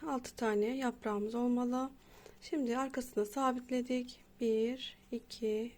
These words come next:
üç, dört, beş diyerek zincirler yapalım. Yüz kırk tane civarında zincir yapalım.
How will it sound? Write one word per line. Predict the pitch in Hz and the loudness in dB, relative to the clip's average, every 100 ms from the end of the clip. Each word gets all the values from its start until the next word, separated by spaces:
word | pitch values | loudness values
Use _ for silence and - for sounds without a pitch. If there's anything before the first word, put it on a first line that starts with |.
| - | -2
üç, | 240 220 226 - - - - | 0 2 0 -6 -16 -16 -8
dört, | - 220 220 240 - - - | -2 0 0 -6 -14 -16 -2
beş | 254 247 - | 0 0 0
diyerek | 214 202 220 262 - - - - - - | 2 4 2 -2 -10 -18 -16 -16 -18 -8
zincirler | - 277 247 233 226 | 2 4 6 6 6
yapalım. | 226 240 247 247 240 247 247 - - - - - - - - - - - - - - - - - - - - - - - - - - - - - - | 4 2 2 2 4 2 0 -10 -20 -20 -20 -20 -20 -20 -20 -20 -20 -20 -20 -20 -20 -20 -20 -20 -20 -20 -20 -20 -20 -20 -20 -20 -20 -20 -20 -8 -4
Yüz | 320 | -4
kırk | - 302 285 | -2 -2 -2
tane | - 226 214 208 | 0 2 4 2
civarında | 226 226 220 214 208 220 269 320 | 2 0 2 2 2 2 0 -4
zincir | - 240 214 208 | 2 2 4 2
yapalım. | 220 220 240 240 240 262 | 0 0 0 2 2 0